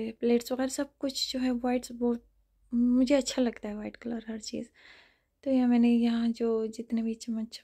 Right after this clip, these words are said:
वगैरह थे वो सारे मैंने समेट के तो डिशवॉशर से सारे बर्तन निकाल के तो इसको मैंने ऑफ कर दिया। अब जो ये फिश है ये भी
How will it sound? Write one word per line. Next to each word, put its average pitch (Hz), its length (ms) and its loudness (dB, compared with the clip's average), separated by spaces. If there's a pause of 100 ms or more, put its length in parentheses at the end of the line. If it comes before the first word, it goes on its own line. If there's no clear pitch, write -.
वगैरह 226 380 -6
थे 226 60 -4
वो 226 120 -6
सारे 226 240 -6
मैंने 226 180 -4
समेट 226 320 -6
के 226 180 -2
तो 226 180 -6 (420)
डिशवॉशर 240 520 -4
से - 180 -8
सारे 226 240 -4
बर्तन 226 320 -2
निकाल 226 400 -2
के 233 100 -8
तो 233 180 -4
इसको 226 220 -8
मैंने 220 280 -4 (340)
ऑफ 220 260 -8
कर 233 180 -6
दिया। 233 300 -2 (3000)
अब 247 140 0
जो 233 440 0
ये 226 160 -4
फिश 233 280 -4
है 233 60 0
ये 226 240 0
भी 226 200 -2